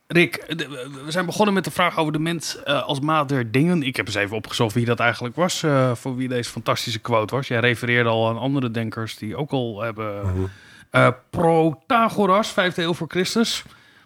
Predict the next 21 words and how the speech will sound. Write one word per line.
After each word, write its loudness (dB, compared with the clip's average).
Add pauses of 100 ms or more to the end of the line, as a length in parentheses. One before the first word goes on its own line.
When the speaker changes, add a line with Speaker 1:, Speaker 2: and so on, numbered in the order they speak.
(280)
Speaker 1:
Betekent -6
eigenlijk -2
zoiets -6
als: -2
ja, -4
eh, 0
eh, -2
alles 2
is, -2
eh, 2
eh, -2
subjectief, 2 (540)
Speaker 2:
Hm. 4
Speaker 1:
eh, 0
in 0
deze 4
uitspraak. 0 (380)
Ehm, 2 (800)
als -2
je 0
dat, 0